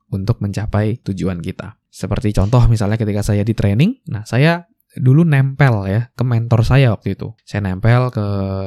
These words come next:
guru saya, Pak Fuad. Saya nempel gimana beliau memberikan training, gimana beliau memberikan in-house training, bagaimana negosiasi trainingnya dia.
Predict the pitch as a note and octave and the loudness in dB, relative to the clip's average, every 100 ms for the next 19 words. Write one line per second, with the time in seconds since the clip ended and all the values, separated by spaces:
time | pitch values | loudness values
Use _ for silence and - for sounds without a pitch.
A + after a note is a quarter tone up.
0 | G2 G#2+ G#2+ G2+ G2 G#2+ C3+ G#2 G2+ - | -8 -4 -2 0 0 0 0 -2 -4 -2
1 | D#3 - _ - B2 B2+ A#2+ B2+ C3+ C3 | -4 -4 _ -4 0 2 2 2 2 2
2 | A2 G#2+ G#2 A2 G#2+ G#2 G#2 G#2+ G#2 F#2+ | -2 -2 -4 -2 0 0 -2 -4 -2 -2
3 | G2+ G2+ A#2+ D3+ D3+ C#3+ C3+ C3+ B2+ - | -2 -2 2 4 4 0 -2 -8 -20 -6
4 | G#2 G2+ G2+ G2+ G2+ G#2 G#2 G2+ G#2 F#2+ | -4 -4 -4 -2 -2 -2 -4 -4 -2 -2
5 | G2+ F#2+ G2 - - A2+ G#2+ G#2 - D#3+ | -2 -4 -4 -6 -4 0 0 -2 0 2
6 | D#3 C#3+ A2 G2 G2 G2 G2+ G2+ G2 - | 2 -2 -2 0 -2 -2 -2 -2 -2 0
7 | C#3+ D#3 - D3 C#3+ C#3 C3+ C3+ C3 D#3+ | -2 -2 -2 0 2 0 -2 -6 0 2
8 | D3 | 2